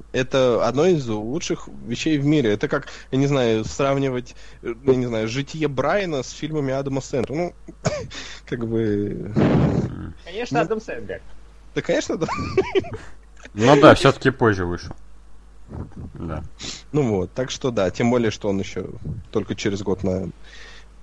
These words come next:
Speaker 1: V H S вышел. Ой, V H S, ой. Это
Speaker 3: Ох.
Speaker 1: хорошо. На V H S он, наверное, смотрелся круто, кстати. Потому что вот такая анимация, мне кажется, она и делалась-то с расчетом больше на V H S. Какого черта его в кино показывали?
Speaker 3: Ну,
Speaker 1: Вот.
Speaker 3: а вдруг прокатит?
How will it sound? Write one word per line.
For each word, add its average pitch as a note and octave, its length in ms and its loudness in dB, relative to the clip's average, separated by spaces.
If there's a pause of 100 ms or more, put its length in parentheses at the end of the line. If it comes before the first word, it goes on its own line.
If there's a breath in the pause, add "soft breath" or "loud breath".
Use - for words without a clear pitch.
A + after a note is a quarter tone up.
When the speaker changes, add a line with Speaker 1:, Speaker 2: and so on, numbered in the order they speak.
Speaker 1:
V G2+ 240 2
H - 200 -2
S - 160 2
вышел. E3+ 280 -2
Ой, G#2+ 140 -4
V F#2 160 0
H - 240 -8
S, G2+ 440 -8
ой. G3+ 240 -4 (680 loud breath)
Это D#3 120 2
Speaker 3:
Ох. C#3 60 2
Speaker 1:
хорошо. B2 260 0
На C#3 80 4
V G3 120 4
H - 140 -4
S - 120 -4
он, G#3+ 80 2
наверное, E3+ 240 2
смотрелся B2 380 -4
круто, - 300 -12
кстати. - 400 -16
Потому B2 300 0
что B2 200 -2 (220 soft breath)
вот C3 160 -2 (140)
такая G3 300 0
анимация, C3 520 -2
мне G2+ 120 -6
кажется, C3 300 -6
она C3 140 -2
и F#3 60 -4
делалась-то F#3+ 640 -4
с - 80 -12
расчетом E3 400 -4
больше D#3 280 -6
на B2+ 120 -2
V C#3+ 140 -2
H - 140 -6
S. - 80 -6
Какого - 280 -8
черта - 240 -4
его - 60 -4
в - 40 -18
кино C3+ 220 -2
показывали? - 640 -4 (800 loud breath)
Speaker 3:
Ну, A#2+ 200 -4
Speaker 1:
Вот. G#2+ 260 0
Speaker 3:
а D#3 140 10
вдруг F3 460 0
прокатит? G#2+ 960 4